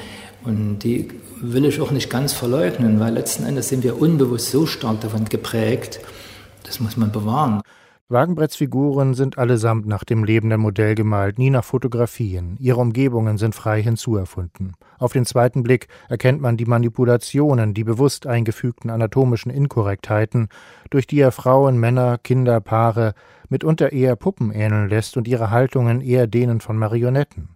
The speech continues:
Speaker 2: Die Gesichter wirken wie lebensechte Masken, durch die eine komplexe Anmutung wahren Wesens hindurchscheint. Das Wesen hinter der Maske zu enthüllen, das gehörte einst schon zum Selbstverständnis mancher prominenter Vertreter der Leipziger Schule,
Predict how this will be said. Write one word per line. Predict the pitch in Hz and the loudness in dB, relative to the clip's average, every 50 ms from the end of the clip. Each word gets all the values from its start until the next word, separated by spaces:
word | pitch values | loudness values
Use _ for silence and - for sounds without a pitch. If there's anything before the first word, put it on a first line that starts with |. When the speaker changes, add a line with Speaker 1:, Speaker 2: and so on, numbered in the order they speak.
| _ _ - | _ _ -6
Speaker 2:
Die | 104 | -2
Gesichter | 98 113 101 127 135 - - - 123 117 - - - - - | -2 -2 0 -2 -4 -4 0 0 0 0 0 -4 -12 -10 -2
wirken | - 123 127 - 135 120 | 0 0 2 2 0 0
wie | 113 120 | 0 0
lebensechte | 113 110 127 135 131 131 120 - 143 131 110 - - 120 | 0 2 2 2 2 0 -2 -2 -4 -6 -6 -4 -2 -2
Masken, | 110 110 107 113 - - - - - 127 127 117 - _ - - - - - | 0 0 0 0 -2 -4 -10 -4 -2 -2 -2 -2 -4 _ -20 -20 -20 -12 -4
durch | - 127 120 - - | -2 -2 -2 -2 -2
die | 139 135 139 | -2 0 2
eine | 127 120 120 113 | 2 2 0 0
komplexe | - 123 120 117 - 151 151 - - 131 117 - | 0 -2 -2 0 -2 -4 -4 -4 -6 -8 -6 -2
Anmutung | 123 127 131 123 113 113 - 120 110 104 104 | -2 0 0 2 0 0 0 0 -2 0 2
wahren | 113 107 110 113 110 113 113 104 | 2 2 2 2 2 0 -2 0
Wesens | 107 107 110 101 98 104 98 - | 0 0 0 0 -2 -4 -4 -2
hindurchscheint. | - 110 107 107 104 101 98 - - - 95 95 90 92 95 - _ _ _ _ _ _ _ _ - _ _ - | -2 -2 -2 0 -2 -2 -4 -6 -10 -10 -8 -8 -8 -8 -12 -14 _ _ _ _ _ _ _ _ -20 _ _ -6
Das | 107 104 - 107 | -6 -6 -4 -2
Wesen | 110 117 139 147 147 135 117 113 120 | -2 0 2 2 2 2 2 2 2
hinter | 107 131 127 - 120 | 2 2 2 2 2
der | 113 113 | 2 2
Maske | 110 113 117 110 - - - 101 | 2 2 0 0 -2 -6 -8 -8
zu | - - - | -6 -4 -2
enthüllen, | 110 107 104 - 117 113 113 117 120 110 - - - - - - | -2 -2 -2 0 0 2 2 2 2 0 -2 -6 -20 -20 -12 -2
das | - 123 131 - - | 2 2 2 2 0
gehörte | - 127 117 127 127 135 120 117 | -2 0 2 2 2 2 0 0
einst | 117 127 139 131 - - - - | 2 2 2 0 -2 -6 -12 -6
schon | - 120 117 | -4 -4 -2
zum | - 123 113 107 | -2 -2 -4 -2
Selbstverständnis | 104 117 120 - - - 127 110 - - 117 123 135 131 113 - - | 0 -2 -2 -4 -6 -4 -4 -4 -2 -2 -4 -4 -4 -6 -6 -4 -2
mancher | 120 120 135 135 - - 117 110 | 0 0 0 0 -2 -2 -4 -4
prominenter | - - 110 113 113 117 117 113 117 110 | -4 -4 -2 0 0 0 0 0 -2 -2
Vertreter | - 110 107 - - 120 117 - - 107 | -4 -4 -8 -4 -2 -2 -2 -2 -2 -4
der | 101 107 104 104 | -2 -2 -2 0
Leipziger | 107 107 110 - - - 107 110 107 | 0 -2 -2 -4 -6 -6 -4 -4 -4
Schule, | - - - 143 151 143 120 110 101 | -4 -4 -6 -4 -2 0 0 0 -2